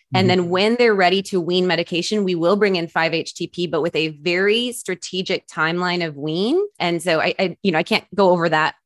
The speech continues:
Speaker 1: because it's too much of a liability <laughs> because I can't tell listeners how to do that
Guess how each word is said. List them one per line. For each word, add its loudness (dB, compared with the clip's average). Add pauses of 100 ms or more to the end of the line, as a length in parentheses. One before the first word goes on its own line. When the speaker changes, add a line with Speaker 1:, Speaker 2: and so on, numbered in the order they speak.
Speaker 1:
because 0
it's -8
too 0
much 0
of 0
a 4
liability 4
<laughs> -2
because 2
I 2
can't 0
tell 4
listeners 0
how 2
to 2
do 2
that 4